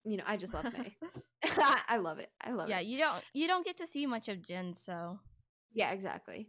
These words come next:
Speaker 1: But people still really ship
Speaker 2: Yeah.
Speaker 1: that. Um, also, uh, so yeah, I, Zuko's hair when it was in the ponytail, disgusting. When his hair was long, I didn't really like it that much. But Fire Lord Zuko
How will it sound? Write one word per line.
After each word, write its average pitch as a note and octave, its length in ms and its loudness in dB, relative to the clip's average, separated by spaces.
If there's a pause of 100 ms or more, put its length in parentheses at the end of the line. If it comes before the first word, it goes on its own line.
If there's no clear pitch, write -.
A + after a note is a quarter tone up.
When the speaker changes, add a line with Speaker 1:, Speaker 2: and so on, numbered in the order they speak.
Speaker 1:
But C4 140 2
people G4 240 6
still G#3+ 180 0
really F3 240 -2
ship F#3+ 160 -6
Speaker 2:
Yeah. F3+ 280 -2 (760)
Speaker 1:
that. G3+ 60 0
Um, G3+ 460 2 (1400)
also, C#4+ 220 4 (280)
uh, A3+ 360 6
so A3 120 -4
yeah, F#3 280 4
I, C#4 240 6 (300)
Zuko's D4+ 400 -6
hair C4+ 280 0
when B3 160 -4
it G#3 40 -4
was G#3 280 -8
in G#3+ 100 -4
the F#3 80 -4
ponytail, A#3+ 540 -4
disgusting. F3+ 640 -6
When A#3+ 200 0
his C4+ 140 -2
hair C#4 180 0
was A#3 160 0
long, A#3+ 480 4
I A3 120 2
didn't G#3+ 180 -2
really G#3 220 0
like F3 260 -4
it F#3 100 -6
that F#3 180 -4
much. F3+ 260 -4 (300)
But G3 140 2 (140)
Fire B3+ 260 4
Lord D#4 280 2
Zuko D4 420 -2